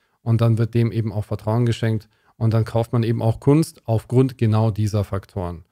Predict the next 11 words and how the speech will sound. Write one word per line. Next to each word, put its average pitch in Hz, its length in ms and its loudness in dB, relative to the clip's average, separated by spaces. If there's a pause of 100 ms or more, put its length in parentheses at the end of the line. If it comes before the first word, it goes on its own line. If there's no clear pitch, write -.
(360)
Und 110 460 0
deswegen 123 340 4
brauchen 127 320 2
die 127 80 6
meisten 139 680 0
Kunden 135 400 0
einfach 123 600 0
ein 120 140 0
bisschen 143 380 0
mehr 120 240 4
Zeit, 117 540 -6